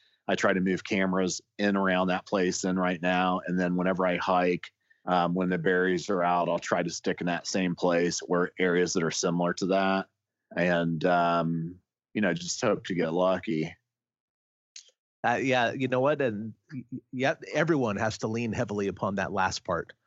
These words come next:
Speaker 2: You know, it's just a matter of getting lucky.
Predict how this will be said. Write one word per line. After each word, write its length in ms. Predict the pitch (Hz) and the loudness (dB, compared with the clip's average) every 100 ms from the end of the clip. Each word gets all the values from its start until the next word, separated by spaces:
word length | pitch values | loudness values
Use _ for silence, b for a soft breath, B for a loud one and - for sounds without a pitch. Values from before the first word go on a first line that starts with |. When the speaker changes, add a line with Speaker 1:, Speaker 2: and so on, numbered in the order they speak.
| _ _ _ _ _ | _ _ _ _ _
Speaker 2:
You 100 | 92 | -2
know, 220 | 87 90 110 | 0 -2 -4
it's 160 | - 90 | -6 -2
just 200 | 110 - | -2 -2
a 20 | |
matter 220 | 98 101 | 0 0
of 60 | 98 | 0
getting 200 | 104 107 | 0 -2
lucky. 400 | 101 107 90 80 | -2 0 -2 -8